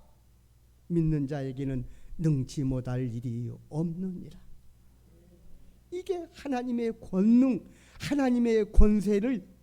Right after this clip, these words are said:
인정하는 것입니다. 믿음 안에서 모든 일이 가능함을 말씀하셨습니다. 우리는 하나님 앞에 나올 때마다 모든 권세가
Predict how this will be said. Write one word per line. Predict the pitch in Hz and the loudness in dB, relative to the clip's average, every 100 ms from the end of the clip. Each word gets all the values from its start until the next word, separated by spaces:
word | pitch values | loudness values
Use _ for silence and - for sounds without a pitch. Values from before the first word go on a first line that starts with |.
| - | 2
인정하는 | 214 262 285 277 320 302 - 247 233 | 8 8 8 4 0 -4 -8 -12 -12
것입니다. | 208 - - 226 - - - - - - - - - - - _ - _ _ _ _ _ - - - - | -14 -16 -16 -16 -16 -18 -20 -20 -20 -20 -20 -20 -20 -20 -20 _ -20 _ _ _ _ _ -20 -20 -20 -20
믿음 | - 151 160 147 | -8 -2 0 2
안에서 | 139 143 143 147 | 2 -2 -2 -2
모든 | 143 139 139 135 | 0 2 2 2
일이 | 131 135 | 0 -4
가능함을 | - 135 131 131 127 127 131 - - - | -4 0 0 2 0 -2 -4 -6 -8 -6
말씀하셨습니다. | 143 135 120 - 127 120 123 120 - 113 120 117 - - - - - - - - | 0 2 2 0 0 0 -2 -8 -6 -6 -6 -12 -16 -18 -20 -20 -20 -20 -10 0
우리는 | 165 175 170 170 | 6 8 8 6
하나님 | 156 170 165 170 | 4 4 6 4
앞에 | 156 156 165 | 2 2 2
나올 | 160 151 | 4 2
때마다 | 147 165 147 147 151 | 0 0 0 0 0
모든 | 143 143 202 220 226 214 | 0 0 0 0 0 -2
권세가 | - 202 190 196 196 190 | -2 -4 -2 -4 -4 -8